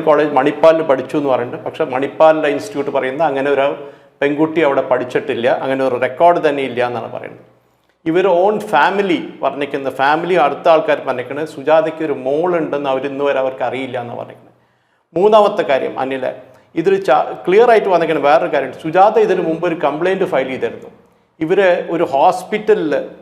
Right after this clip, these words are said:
പിടിച്ചോണ്ട് പോയി, അതിനു മുമ്പ് റൂമിൽ കെട്ടിയിട്ടു, മൂന്ന് മാസം റൂമിൽ കെട്ടിയിട്ടു, അത് കഴിഞ്ഞ് ഹോസ്പിറ്റലിൽ കോമയിൽ കിടന്നു കുറേ കാലം എന്ന് പറഞ്ഞു. പക്ഷേ അടുത്തുള്ള ഹോസ്പിറ്റൽ, ഇവർ പറഞ്ഞ ഹോസ്പിറ്റൽ നോക്കിയപ്പോൾ അങ്ങനത്തെ ഒരു റെക്കോർഡും അവിടെ ഇല്ല, ഇവർ അഡ്മിറ്റ് തന്നെ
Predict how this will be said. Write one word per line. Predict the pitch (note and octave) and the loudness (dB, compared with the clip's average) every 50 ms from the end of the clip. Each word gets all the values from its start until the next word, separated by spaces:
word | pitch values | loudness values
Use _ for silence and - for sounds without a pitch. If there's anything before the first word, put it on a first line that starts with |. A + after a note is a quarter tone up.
| - - _ _ - - _ | -20 -20 _ _ -20 -12 _
പിടിച്ചോണ്ട് | D#3+ D#3 D#3+ D#3 - G3 F#3+ F3 E3 D#3 C#3+ | -6 -6 -4 -2 -2 -2 0 0 -2 -2 -2
പോയി, | C#3+ C#3+ D#3 - D3 | 0 0 0 0 -2
അതിനു | D3 E3+ F3 | -2 -2 -2
മുമ്പ് | F3 E3+ E3+ D#3 C#3+ C3+ | -2 -2 -2 -2 -2 0
റൂമിൽ | D3+ D#3+ F3+ G3 F#3 G#3 F#3+ F#3 F3 | 0 0 0 2 2 0 0 0 -2
കെട്ടിയിട്ടു, | D3+ C#3 - - G3 F3+ D#3 - - D3+ D#3+ - - - - - _ _ _ _ - D3+ | -2 -4 -2 -4 -4 -4 -4 -4 -6 -8 -8 -8 -10 -16 -20 -20 _ _ _ _ -6 -2
മൂന്ന് | E3 G3 A3 A#3+ A3+ A3+ A3 - - - - D#3+ D3+ D3 | 2 2 4 4 4 4 2 2 -2 -4 -4 -2 0 2
മാസം | D3+ D#3 D3+ - F3 F3 E3 D3 | 2 2 0 0 -4 -6 -4 -2
റൂമിൽ | D3+ E3 E3 F3+ F3+ E3+ - D#3+ | -2 -2 -2 -2 -2 -2 0 0
കെട്ടിയിട്ടു, | C#3+ D3 D3 D#3+ D#3 D3+ - F3+ D#3 C#3 | -2 0 -2 -2 -2 -2 0 2 2 2
അത് | C3 D3+ E3 | 2 2 0
കഴിഞ്ഞ് | F3+ F3+ F3 E3 C3 C3 | -2 -2 -2 -2 0 0
ഹോസ്പിറ്റലിൽ | D3+ F3 E3+ F3+ - - G#3 G#3 G#3 G3 G3 F#3 - - - | 0 0 0 -2 -4 -6 -2 -2 -2 0 0 -2 -4 -2 0
കോമയിൽ | F3+ G3 G#3 A#3 A3 A3+ A3+ A3+ G#3+ G3+ F3 D#3+ | 0 2 2 2 2 2 2 2 2 2 2 0
കിടന്നു | D3+ C#3+ C#3+ D3+ D3+ D3 D3 | 0 0 -2 -4 -4 -2 0
കുറേ | C#3 C3+ C#3 C#3 B2+ | 0 0 0 0 0
കാലം | C3 B2+ B2+ B2+ | -2 -2 -2 -4
എന്ന് | B2+ B2+ A#2 | -6 -6 -6
പറഞ്ഞു. | G#2+ G#2+ - - - - _ _ _ _ _ _ _ _ D#3+ | -6 -8 -10 -14 -20 -20 _ _ _ _ _ _ _ _ -2
പക്ഷേ | D#3 - - F#3+ F#3+ F#3+ G3 F#3+ - - | -2 0 2 2 2 2 2 0 -2 -2
അടുത്തുള്ള | C#3+ D#3 E3 - - G#3 G3 G3+ F#3+ E3 D3 | -2 -2 -2 -2 -2 -2 2 2 2 4 4
ഹോസ്പിറ്റൽ, | D#3 D#3 - - E3+ D#3 - D#3+ D#3 | 2 0 0 -4 -8 -6 -4 -4 -4
ഇവർ | D3 D#3 D#3+ D#3 - | -4 -4 -4 -2 -2
പറഞ്ഞ | D3 D#3 E3 F#3+ F3 D#3+ C#3+ | -2 -2 0 0 -2 -2 -2
ഹോസ്പിറ്റൽ | D3 D3 - D#3+ D#3 D#3+ D#3 C#3 | -2 -4 -6 -8 -8 -8 -6 -4
നോക്കിയപ്പോൾ | C3+ C3 C3 B2 C#3 C3+ | -4 -6 -4 -6 -6 -6
അങ്ങനത്തെ | C3+ C3+ C#3 C#3 D#3 D3+ C#3+ | -6 -6 -6 -6 -4 -4 -4
ഒരു | C#3+ E3+ D3+ C#3 | -4 -2 -2 -2
റെക്കോർഡും | C3 - - - D3 D3 D3+ D3 C#3 B2+ | -2 -2 -2 0 0 0 0 -2 -4 -4
അവിടെ | A#2+ A#2 A#2+ B2 | -4 -6 -8 -8
ഇല്ല, | A#2 A#2 B2 B2 | -8 -8 -6 -2
ഇവർ | C3 C3 B2+ | 0 0 0
അഡ്മിറ്റ് | B2 B2 C3+ C#3+ C#3+ D#3 | 0 -2 -4 -4 -4 -4
തന്നെ | D3+ C#3+ | -4 -4